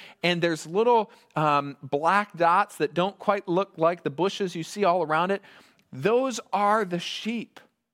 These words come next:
'cause I intentionally took a picture, because that is a shepherd out there caring for, feeding his flock. How would you like that to be your day job?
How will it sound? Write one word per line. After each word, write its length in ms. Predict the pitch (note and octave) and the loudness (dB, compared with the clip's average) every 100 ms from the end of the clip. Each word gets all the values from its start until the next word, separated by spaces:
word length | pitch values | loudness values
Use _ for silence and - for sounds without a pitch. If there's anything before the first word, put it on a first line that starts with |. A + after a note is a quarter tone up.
| _ | _
'cause 200 | - D3+ - | -4 -4 0
I 120 | F3+ | 0
intentionally 500 | F3+ D#3 A3 - F#3+ | 0 -2 -4 -2 -4
took 100 | F3+ | -2
a 60 | |
picture, 340 | E3+ G#3+ G3+ D#3 | -2 -2 -2 -4
because 380 | D3+ - E3+ - - - - | -4 -2 -4 -4 -20 -18 -2
that 340 | D#3 A3 A#3+ - | 2 4 2 2
is 200 | G3+ F#3 | 0 0
a 60 | |
shepherd 600 | E3+ - A3 A3 D3+ B2+ - | -8 -2 -2 0 -2 -2 -2
out 300 | F3 G#3+ C#3+ | 0 0 -2
there 400 | A#2+ G2+ G#2 C#3 _ _ | -4 -4 -6 -10 _ _
caring 420 | - G#3 B3 A#3+ | -4 -2 0 -4
for, 320 | E3+ - A#2 A2+ | -4 -4 -2 -2
feeding 640 | - - A#3 A#3 F#3 D3 | -6 -6 -4 -2 -2 -4
his 300 | C#3+ D#3+ - | -6 -6 -8
flock. 480 | - F#3 F#3 - - | -10 -2 0 0 -6
How 260 | - G#3 | -4 -2
would 300 | C#4 C#4 G3 | -2 -4 -6
you 120 | A3 A3 | -8 -2
like 340 | F#3+ F#3+ F#3 | 0 0 0
that 240 | F#3 F#3 | -2 -2
to 100 | - | -4
be 180 | D3 F3 | -6 -4
your 240 | E3 D3+ D#3 | -2 -2 -4
day 300 | C3+ C3+ B2 | -4 -6 -6
job? 400 | - - - | -6 -8 -8